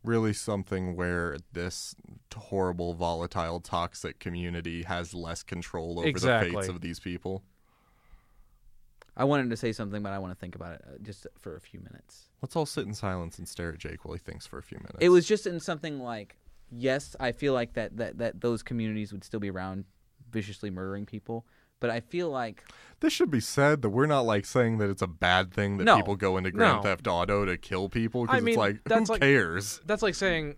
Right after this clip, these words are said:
Speaker 2: "I don't play Dynasty Warrior-, I play Dynasty Warriors for the graphics." I mean, it's, it's such a
Speaker 1: It's just,
Speaker 2: commonplace
Speaker 1: it's just
Speaker 2: thing.
Speaker 1: a thing in the game. We don't really care. It's just a matter of there's a certain amount that people can be targeted through that act.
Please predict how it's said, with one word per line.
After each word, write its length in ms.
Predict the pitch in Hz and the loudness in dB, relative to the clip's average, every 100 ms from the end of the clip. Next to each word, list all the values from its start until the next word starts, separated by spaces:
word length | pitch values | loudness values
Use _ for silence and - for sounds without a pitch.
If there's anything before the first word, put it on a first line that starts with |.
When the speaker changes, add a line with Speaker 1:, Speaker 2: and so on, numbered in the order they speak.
| - | -4
Speaker 2:
"I 140 | 156 | -2
don't 180 | 160 156 | 0 0
play 140 | 135 143 | 0 0
Dynasty 380 | 139 139 - 131 | 0 -2 -2 -2
Warrior-, 320 | 123 123 123 | 0 0 2
I 100 | 143 | 0
play 160 | 139 147 | 0 -2
Dynasty 300 | 135 131 131 | -2 -2 -2
Warriors 220 | 120 117 | 0 -2
for 80 | 127 | -2
the 80 | 110 | 0
graphics." 640 | 117 110 98 90 - - - - - - | 4 4 2 -8 -12 -18 -18 -16 -14 -6
I 140 | - 143 | 0 2
mean, 400 | 143 139 135 123 | 2 0 -4 0
it's, 520 | 147 139 - - - - - | 0 0 -2 -8 -8 -6 -2
it's 160 | - 170 | 0 0
such 180 | 202 196 | 0 0
a 120 | 160 - | -2 -2
Speaker 1:
It's 200 | 180 - | -4 2
just, 60 | 208 | 4
Speaker 2:
commonplace 380 | 180 175 165 151 | 4 4 6 6
Speaker 1:
it's 80 | 208 | 4
just 40 | 165 | 2
Speaker 2:
thing. 240 | 156 104 | 2 2
Speaker 1:
a 40 | |
thing 180 | 185 175 | 0 2
in 100 | 165 139 | 0 0
the 60 | |
game. 380 | 107 120 101 87 | 0 0 0 -2
We 140 | 95 120 | 0 2
don't 180 | 131 | 2
really 240 | 117 110 95 | 2 0 -2
care. 320 | - 117 95 | -2 -2 -2
It's 120 | 85 - | -4 -8
just 160 | - | -8
a 60 | 104 | -2
matter 340 | 98 95 95 | 0 0 -2
of 320 | 90 85 - _ _ _ _ _ _ | -4 -6 -12 _ _ _ _ _ _
there's 220 | 123 120 110 | 2 2 2
a 60 | |
certain 340 | - - 123 113 | -2 0 0 0
amount 380 | 101 95 95 87 | 0 0 0 -4
that 120 | 90 | -8
people 300 | - 101 90 | -8 -10 -8
can 160 | - 87 | -8 -10
be 100 | 82 | -10
targeted 600 | - 92 82 85 82 85 | -6 -6 -4 -10 -12 -14
through 200 | 87 82 | -14 -14
that 200 | 85 - | -14 -14
act. 320 | 69 71 - | -12 -14 -18